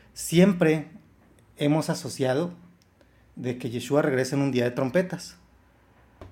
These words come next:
Y particularmente de esta parte en el verso treinta y dos, donde dice, "Pero de aquel día y de la hora nadie sabe, ni aun los ángeles que están en el cielo". Eh, al leerlo así, plano, de corridito, como lo, lo, lo hemos hecho durante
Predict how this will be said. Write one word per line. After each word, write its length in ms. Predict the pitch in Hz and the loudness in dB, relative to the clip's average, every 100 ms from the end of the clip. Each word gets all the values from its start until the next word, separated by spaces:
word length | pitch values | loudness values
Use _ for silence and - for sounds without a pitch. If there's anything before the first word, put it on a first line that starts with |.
| - - | -20 -6
Y 120 | 180 175 | -2 0
particularmente 880 | 156 - 151 151 165 185 185 190 | -2 -4 -6 -2 0 0 0 0
de 140 | 180 147 | 4 4
esta 220 | 143 175 | 2 2
parte 240 | 165 147 | 2 0
en 80 | 160 | 0
el 60 | 127 | 2
verso 220 | 131 139 | 0 -2
treinta 280 | 143 131 117 | -4 -2 0
y 60 | |
dos, 220 | 120 143 139 | 4 4 4
donde 180 | 120 | 0
dice, 280 | 123 123 - - - - | 0 -2 -6 -10 -14 0
"Pero 220 | 143 143 | 4 6
de 80 | 135 | 4
aquel 300 | - 185 170 | 4 2 4
día 300 | 175 190 190 | 6 8 8
y 120 | 147 | 4
de 100 | 127 | 0
la 140 | 117 | 2
hora 180 | 123 143 | 2 2
nadie 280 | 139 135 139 | 0 -2 -4
sabe, 420 | - 135 123 113 - - - - | -2 0 0 -4 -12 -20 -20 -8
ni 140 | 127 | 0
aun 240 | 123 131 151 | 4 4 4
los 160 | 143 | 2
ángeles 320 | 143 135 143 - | 0 0 -2 -4
que 80 | |
están 220 | 120 127 131 | -6 -4 -2
en 80 | |
el 100 | 123 | -2
cielo". 300 | 123 131 110 - - - - - _ _ _ _ _ _ - | -2 -2 -2 -8 -20 -20 -20 -20 _ _ _ _ _ _ -10
Eh, 460 | 160 139 139 147 - - _ _ _ - - - - - - | -2 0 0 -2 -8 -20 _ _ _ -20 -20 -20 -20 -20 -4
al 260 | 156 151 151 | 2 4 6
leerlo 340 | 139 143 190 | 6 6 6
así, 280 | 196 185 175 | 4 4 0
plano, 400 | 175 156 143 160 | 4 6 6 6
de 100 | 151 | 2
corridito, 460 | 135 117 117 123 - | 0 -4 -2 -4 -4
como 240 | 143 131 | -2 0
lo, 320 | 123 123 131 | 0 0 -2
lo, 420 | 131 120 113 117 131 | -2 -4 -4 -4 -4
lo 160 | 123 | -2
hemos 240 | 123 147 151 | 0 0 0
hecho 300 | 147 190 180 | 0 -2 -4
durante 600 | 131 117 - 110 104 | -2 -4 -4 -8 -8